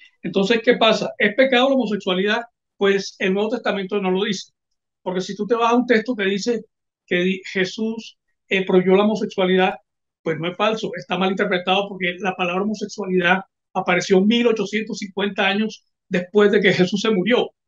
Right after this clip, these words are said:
¿sí? Entonces no existía ni el concepto ni la palabra. Entonces no se puede hablar, es como decir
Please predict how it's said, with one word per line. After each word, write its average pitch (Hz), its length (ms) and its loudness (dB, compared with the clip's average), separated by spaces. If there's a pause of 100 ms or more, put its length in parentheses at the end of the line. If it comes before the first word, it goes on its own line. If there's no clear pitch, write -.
(100)
¿sí? - 220 -4
Entonces 202 300 -4
no 185 100 2
existía 220 600 -4 (460)
ni 202 140 0
el 190 120 -2
concepto 247 580 -2
ni 233 100 -2
la 170 200 -8
palabra. 160 300 -2 (340)
Entonces 196 220 0
no 190 80 -2
se 240 140 -2
puede 208 180 0
hablar, 196 200 0
es 185 60 -8
como 247 200 0
decir 226 340 -2